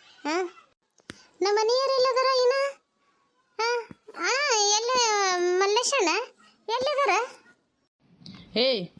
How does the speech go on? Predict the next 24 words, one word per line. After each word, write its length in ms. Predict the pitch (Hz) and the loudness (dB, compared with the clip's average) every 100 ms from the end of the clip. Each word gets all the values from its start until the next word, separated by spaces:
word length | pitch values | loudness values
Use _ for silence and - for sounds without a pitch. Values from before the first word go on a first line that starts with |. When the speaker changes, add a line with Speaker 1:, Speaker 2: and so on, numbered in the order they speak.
| _ | _
Speaker 2:
ನೀನ್ 140 | 202 208 | -4 -2
ಹಿಂದೆ 200 | 220 247 | 0 0
ಅದೀನ್ಲೇ, 500 | 247 240 190 214 - _ _ _ _ 202 | 0 2 0 0 -6 _ _ _ _ -4
ಎಲ್ಲ 120 | 247 | -2
ತೊಗೊಂಬರೋಕಲ್ಲ 560 | 220 247 247 247 151 | -2 0 0 0 -4
ಬ್ಯಾಗ್ಗಳು 460 | 151 214 226 233 226 | -2 -2 0 0 0
ಎಲ್ಲ 180 | 202 226 202 - - - | 0 0 -2 -10 -20 -8
ಅಲ್ಲೆಲ್ಲ 200 | 202 220 | -4 -2
ಇಟ್ಟೇವಿ. 460 | 240 247 247 269 247 | -2 0 0 0 -2
ನಡ್ರಿ, 300 | 190 226 220 | -2 -2 -2
ಹೋಗು 140 | 226 | 0
ನಡ್ರಿ, 240 | 254 254 - - - - - | 0 0 -2 -10 -10 -10 -4
ಹೊತ್ತಾಗತ್ತೆ. 420 | 220 233 247 220 | -2 0 -2 0
ಬರೀ 140 | 196 233 | -2 0
ಮಾತಾಡ್ಕೊತ 340 | 226 233 233 | -2 -2 -2
ನಿಂದ್ರಬೇಡ್ರಿ. 420 | 233 233 233 226 | -2 0 0 0
ನಮ್ಮ 140 | 208 185 | -2 -2
ಬೆ-, 140 | 185 - - | -4 -6 -6
ಅಲ್ಲಿ 160 | 190 214 | -4 -2
ಹೋಗಿ 120 | 240 | 0
ಎಲ್ಲ 120 | 220 | 0
ಮನೆ 200 | 226 226 | 0 0
ನೋಡ್ಯಾರಂತ 380 | 240 226 233 233 | 0 2 0 0
ಗೌಡ್ರು, 680 | 190 220 226 262 269 - | -2 -2 0 0 0 -4